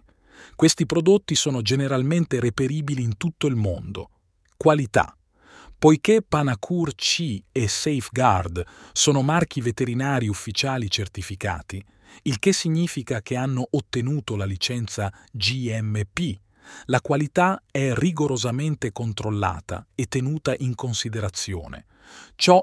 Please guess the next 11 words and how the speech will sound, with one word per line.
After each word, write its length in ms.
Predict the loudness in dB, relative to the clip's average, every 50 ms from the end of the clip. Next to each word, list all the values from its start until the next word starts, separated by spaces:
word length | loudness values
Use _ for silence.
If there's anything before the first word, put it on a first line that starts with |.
| 4 _
implica 640 | 0 2 2 2 0 -2 -6 -6 -4 -4 -4 -2 0
anche 420 | 0 0 2 0 0 -2 -4 -6
che 100 | -4 -4
il 140 | -4 -4 -2
prezzo 500 | 0 2 2 2 2 0 -2 -6 -6 -6
può 200 | -6 -4 -4 -2
essere 360 | -2 -2 -4 -4 -4 -4 -2
maggiore 640 | -2 0 0 -2 -2 -2 -2 0 0 0 0 -2 -4
per 160 | -6 -6 -4
una 180 | -4 -2 -4 -4
quantità 600 | -4 -4 -4 -4 -4 -6 -6 -2 0 2 2 0